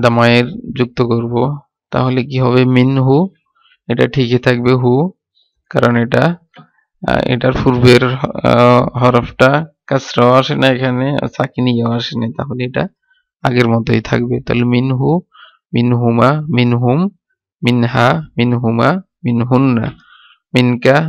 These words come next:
মিনকুমা, মিনকুম, মিনকি, মিনকুমা, মিনকুন্না, মিন্নি, মিন্না। আর এখানে দেখা যাচ্ছে যে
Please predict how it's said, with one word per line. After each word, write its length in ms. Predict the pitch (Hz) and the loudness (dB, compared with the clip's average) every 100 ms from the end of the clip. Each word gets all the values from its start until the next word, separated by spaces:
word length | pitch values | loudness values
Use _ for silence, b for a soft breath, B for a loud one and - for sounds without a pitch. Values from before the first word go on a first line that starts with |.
| 156 | -2
মিনকুমা, 580 | 123 123 117 123 117 131 180 - - | 0 0 -2 0 2 2 0 -6 -2
মিনকুম, 460 | 120 117 - 135 185 220 _ b b b b | 0 2 2 4 4 2 _ b b b b
মিনকি, 580 | 123 127 123 120 127 147 202 214 _ _ | 2 2 2 -2 -4 -2 -2 -4 _ _
মিনকুমা, 640 | 131 123 117 123 120 135 | -2 -2 0 2 4 2
মিনকুন্না, 680 | 147 127 117 - 120 156 175 220 - _ _ _ _ _ 151 | 2 2 0 0 0 2 2 0 -4 _ _ _ _ _ -2
মিন্নি, 680 | 127 143 156 139 127 131 170 233 247 240 _ _ _ _ _ _ _ _ _ _ _ _ _ _ _ _ _ _ - | 2 2 2 2 2 4 4 4 0 -10 _ _ _ _ _ _ _ _ _ _ _ _ _ _ _ _ _ _ -2
মিন্না। 360 | 131 127 123 - 147 - _ _ _ _ _ _ _ B B B B - 135 | 0 2 2 0 -4 -16 _ _ _ _ _ _ _ B B B B 0 6
আর 220 | 139 139 | 8 8
এখানে 300 | 131 151 156 | 6 2 4
দেখা 260 | 143 139 147 | 4 6 6
যাচ্ছে 420 | 143 143 - 127 120 | 4 2 -2 0 2
যে 220 | 117 110 | 2 2